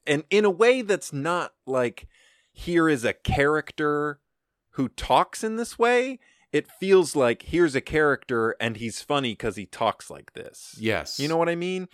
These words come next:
Speaker 2: Yes.
Speaker 1: That's so, so that's where
Speaker 2: The thing
Speaker 1: I think
Speaker 2: that made me
Speaker 1: our
Speaker 2: less
Speaker 1: impression is coming from.
Speaker 2: Yep. And the thing that made me more like, "This didn't age like fucking milk,"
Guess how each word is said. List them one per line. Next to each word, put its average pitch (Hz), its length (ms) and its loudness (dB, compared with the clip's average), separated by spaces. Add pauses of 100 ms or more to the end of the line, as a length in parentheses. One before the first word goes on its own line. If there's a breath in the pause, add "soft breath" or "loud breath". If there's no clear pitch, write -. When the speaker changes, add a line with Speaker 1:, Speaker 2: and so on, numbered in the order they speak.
Speaker 2:
Yes. 196 180 0
Speaker 1:
That's 185 200 4
so, 190 140 0
so 165 360 -2
that's - 480 0 (120)
where 135 300 6
Speaker 2:
The 117 40 4
thing 143 160 4
Speaker 1:
I - 20 -2
think - 20 -2
Speaker 2:
that 143 200 4
made 113 260 0
me 107 200 -2
Speaker 1:
our 127 160 4
Speaker 2:
less 113 180 6
Speaker 1:
impression 107 380 0
is 92 120 -8
coming 87 360 -12
from. 82 380 -14
Speaker 2:
Yep. 123 380 0
And 117 240 0
the 104 100 2
thing 139 280 -2
that 123 160 -2
made 104 180 -2
me 98 240 -4
more 90 380 -4
like, 82 600 -6 (140)
"This 110 320 -2
didn't 104 460 -4
age 90 460 -2
like 85 260 -4
fucking 87 480 -4
milk," 82 500 -6